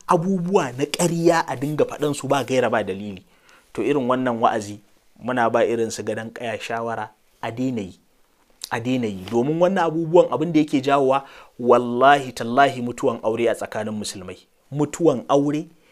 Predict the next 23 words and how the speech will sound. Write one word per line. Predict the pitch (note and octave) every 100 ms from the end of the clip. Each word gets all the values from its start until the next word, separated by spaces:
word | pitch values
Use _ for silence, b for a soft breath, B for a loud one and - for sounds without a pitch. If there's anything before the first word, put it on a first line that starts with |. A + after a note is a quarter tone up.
| b b b b b
yanda | A#2+ D3+ E3 C#3+
za | C#3 D3
a | C3
zo | B2+ C3+
kawai | - E3 -
a | A#2+
dinga | C#3+ D3+ C3+
yin | D3 C#3
maganganu | B2 A#2+ A#2 A#2 C#3 C#3+
ba | C#3+ D3
dalili. | B2 A2 A#2+ A2+ G2 - _ _
Idan | F#3+ F#3+ C4 C4
mutum, | - G3+
"In | G#3+ G#3
ja'akum | F#3 G#3+ G#3+ G#3+ D#3
fasiqun | F3 E3+ F3 - C#3
bi | A#2+
naba'in | C#3 C3+ A#2+ G2+ -
fatabayyanu," | G3 G3+ A#3+ C4+ C4+ F#3 C3+ A#2+ _ _
a | D#3+
mazauninka | A#3+ B3 B3+ C4 B3+ G3
na | E3
malami, | D#3+ D#3 A#2 G2+